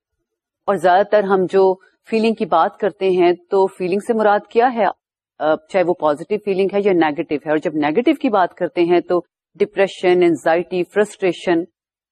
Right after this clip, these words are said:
these are feelings۔ تو یہ جو فیلنگز اور ایموشنل اسٹیٹس ہوتی ہیں، they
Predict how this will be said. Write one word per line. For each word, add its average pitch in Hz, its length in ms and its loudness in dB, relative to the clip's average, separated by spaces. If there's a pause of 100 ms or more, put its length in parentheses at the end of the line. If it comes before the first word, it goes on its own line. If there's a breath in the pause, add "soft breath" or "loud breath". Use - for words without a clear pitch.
(600)
these 139 240 -4
are 156 100 2 (120)
feelings۔ 277 440 0 (460)
تو 262 60 -4
یہ 247 220 2
جو 339 80 4
فیلنگز 311 460 2
اور 262 80 4
ایموشنل 233 420 0
اسٹیٹس 254 540 -2
ہوتی 190 320 -2
ہیں، 196 120 2
they 185 340 0